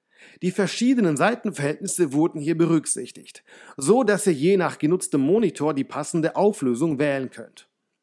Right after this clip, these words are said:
Die Vampire kann hier maximal eine Auflösung von zwölf achtzig mal achthundert in zweiunddreißig Bit Farbtiefe.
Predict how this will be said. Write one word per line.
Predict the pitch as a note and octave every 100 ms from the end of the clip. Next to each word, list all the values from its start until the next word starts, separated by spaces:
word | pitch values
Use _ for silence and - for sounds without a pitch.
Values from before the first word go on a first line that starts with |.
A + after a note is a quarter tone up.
| _ _ - - -
Die | E3
Vampire | D#3+ A#3+ A#3+ A3+ A#3
kann | A3+ F3+
hier | E3
maximal | D3+ E3+ - A3 G3 G3
eine | C#3+ C#3+ -
Auflösung | F3+ G3 F#3+ F#3 F#3+
von | F#3 C3
zwölf | - D#3 E3+ -
achtzig | F3 F3 - F#3+ E3
mal | D3 D3
achthundert | A2+ - D#3+ D#3+ D#3
in | - G#2+
zweiunddreißig | - A2+ B2 A#2 A#2 A#2 C#3+ -
Bit | A#2+
Farbtiefe. | - B2 G#2 - E2+ - -